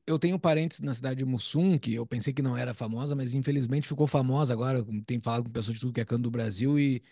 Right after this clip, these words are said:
todo mundo conhece Mussum, isso é muito triste. Foi uma cidade que teve esse, essa lâmina de água aí que subiu vinte metros duas vezes agora.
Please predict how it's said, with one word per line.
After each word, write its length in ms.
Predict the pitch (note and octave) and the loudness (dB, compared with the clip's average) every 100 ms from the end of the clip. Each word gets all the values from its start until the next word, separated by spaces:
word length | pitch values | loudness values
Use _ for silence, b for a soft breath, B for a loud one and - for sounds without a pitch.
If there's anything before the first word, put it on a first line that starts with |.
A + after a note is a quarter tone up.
| _ | _
todo 160 | C3+ C#3 | 2 2
mundo 140 | C#3+ | 2
conhece 300 | C#3+ C3+ C3+ | 2 4 4
Mussum, 420 | C3+ A2+ B2 A#2 | 4 2 2 0
isso 140 | G#2+ A#2 | 0 0
é 40 | |
muito 260 | A#2 C3 A#2+ | 0 0 0
triste. 420 | B2 G#2+ - - b b b b | 0 0 -4 -14 b b b b
Foi 120 | C#3 | 2
uma 120 | C#3+ | 2
cidade 320 | C3+ C#3+ D3 | 2 2 0
que 80 | E3+ | 0
teve 260 | D3+ D#3+ C#3+ | 4 6 6
esse, 340 | A2+ - A#2 | 2 0 -2
essa 280 | B2 A2 A2 | -2 -4 -2
lâmina 340 | A#2 C3 B2 | 2 2 2
de 120 | G#2 A2 | 2 2
água 280 | A#2+ A2+ | 2 2
aí 60 | A#2 | 0
que 80 | A2+ | 0
subiu 340 | B2+ A#2+ C3 | 2 4 2
vinte 320 | A#2 D3+ C#3+ | 4 2 4
metros 600 | G#2+ A2+ C3+ A#2+ F#2+ - - | 2 2 0 -4 -6 -10 -6
duas 420 | A#2+ B2+ C#3 G2 | 0 6 6 6
vezes 380 | G#2 B2+ G#2+ G2+ | 2 0 0 -4
agora. 400 | F#2+ G2+ B2+ | -4 -2 -2